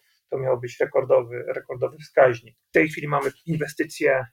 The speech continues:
prywatne w gospodarce na poziomie najmniejszym od początku transformacji, czyli od trzydziestu lat.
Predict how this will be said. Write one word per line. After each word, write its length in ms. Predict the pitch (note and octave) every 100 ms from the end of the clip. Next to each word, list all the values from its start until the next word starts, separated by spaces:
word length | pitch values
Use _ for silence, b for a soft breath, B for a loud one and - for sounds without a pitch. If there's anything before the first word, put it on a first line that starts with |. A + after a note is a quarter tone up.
| _
prywatne 420 | C#3+ C#3+ C#3 C#3
w 20 |
gospodarce 560 | - - C#3 C#3 C3 C#3+
na 100 | C3
poziomie 340 | - C#3+ D3
najmniejszym 800 | D3 D3 C#3+ D3+ D#3+ D#3 - A#2+ B2
od 140 | C3 -
początku 560 | - D3 C3+ - C3
transformacji, 680 | - C3 - B2+ B2 G#2 -
czyli 220 | - B2
od 120 | B2+ -
trzydziestu 540 | - B2 C3+ - C3
lat. 280 | A#2 A2